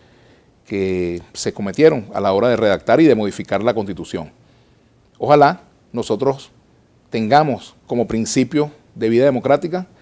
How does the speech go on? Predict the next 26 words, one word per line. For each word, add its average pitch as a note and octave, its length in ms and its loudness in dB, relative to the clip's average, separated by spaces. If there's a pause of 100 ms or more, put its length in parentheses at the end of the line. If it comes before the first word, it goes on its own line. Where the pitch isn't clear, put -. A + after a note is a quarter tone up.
(140)
la A#2+ 120 2
alternabilidad, G#2 800 -2
que A#2+ 100 -4
es A2+ 60 -8
fundamental C#3 680 -2 (420)
para A#2 180 -2
que G2+ 60 -8
un G#2+ 100 -8
país C3+ 200 2
avance, G2+ 520 -4 (520)
que A#2 80 -8
la G#2+ 80 -4
gente A#2 460 -4 (140)
vea D#3 340 6
en A#2 160 -4
el G2+ 120 -4
cambio F#3 460 -2 (540)
una C3 180 -2
posibilidad A#2 600 -2
de B2 180 0
mejora G#2 460 0 (500)
y B2+ 80 -4
no D3 280 2
en B2+ 120 -2
la A2+ 100 0
permanencia A#2+ 800 -2